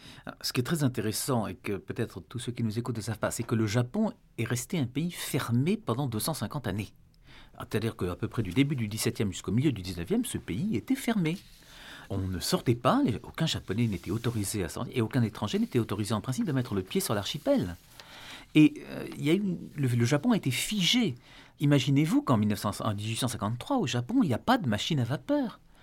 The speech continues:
Les Japonais savent comment ça marche, il n'y a pas de problème pour la technologie, ils la connaissent. Mais le régime interdit l'utilisation des mécaniques pour la production des biens. Donc on est dans un pays qui a voulu arrêter le temps.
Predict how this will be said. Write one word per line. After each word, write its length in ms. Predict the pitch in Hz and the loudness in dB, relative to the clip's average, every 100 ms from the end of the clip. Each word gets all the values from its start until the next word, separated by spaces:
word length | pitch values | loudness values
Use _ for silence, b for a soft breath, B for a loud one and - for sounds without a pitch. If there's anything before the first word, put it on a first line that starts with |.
| b | b
Les 60 | - | 0
Japonais 280 | 156 - 247 | 2 4 2
savent 280 | - 302 | 2 -2
comment 180 | - 143 | 0 -2
ça 120 | 123 | 0
marche, 320 | 170 269 - - | 0 0 -2 -8
il 400 | 110 110 104 107 | -8 -6 -6 -6
n'y 100 | 107 | -4
a 40 | |
pas 100 | 117 | -4
de 60 | - | -2
problème 240 | 208 226 | 0 0
pour 80 | 123 | 0
la 80 | 110 | 0
technologie, 400 | 123 123 120 185 | -2 -2 0 0
ils 80 | 160 | 0
la 80 | |
connaissent. 520 | 117 202 156 117 - - B B B B B | 0 0 0 -2 -6 -12 B B B B B
Mais 340 | 120 190 302 - - | 6 6 6 2 -6
le 180 | 101 | -4
régime 420 | 87 123 123 269 240 | 2 2 4 4 4
interdit 460 | 127 127 127 135 269 | 4 4 4 4 2
l'utilisation 500 | 190 120 107 117 190 | 2 0 0 0 2
des 80 | 131 | 2
mécaniques 380 | 135 131 190 | 4 4 2
pour 100 | - | 2
la 80 | 113 | 0
production 320 | - 143 143 | 2 0 0
des 100 | 175 | 0
biens. 300 | 190 269 247 - - - _ - B B B - | 2 2 2 0 -16 -20 _ -20 B B B -2
Donc 220 | 135 151 | 0 2
on 80 | 110 | 2
est 80 | |
dans 160 | 165 113 | 2 0
un 80 | 101 | 0
pays 420 | - 120 190 277 B B B B - | 2 4 4 2 B B B B -14
qui 360 | - 175 214 - - | 0 2 2 0 2
a 120 | 127 | 2
voulu 320 | 120 196 277 | 4 4 6
arrêter 400 | 190 196 214 185 | 6 4 6 4
le 100 | 131 | 4
temps. 320 | - 120 98 | 2 0 0